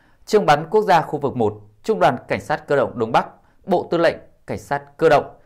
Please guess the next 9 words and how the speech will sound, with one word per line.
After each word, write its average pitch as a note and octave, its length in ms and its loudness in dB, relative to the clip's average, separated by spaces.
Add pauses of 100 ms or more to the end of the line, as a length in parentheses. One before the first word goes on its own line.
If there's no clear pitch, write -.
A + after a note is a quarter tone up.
(140)
và C#3 120 2
Bộ C#3+ 240 0
Chỉ G#2 160 -6
huy A#2+ 240 -6 (880)
Bộ B2+ 120 0
đội B2 140 -2
Biên B2 180 -6
phòng A2+ 220 -2
tỉnh. - 280 -2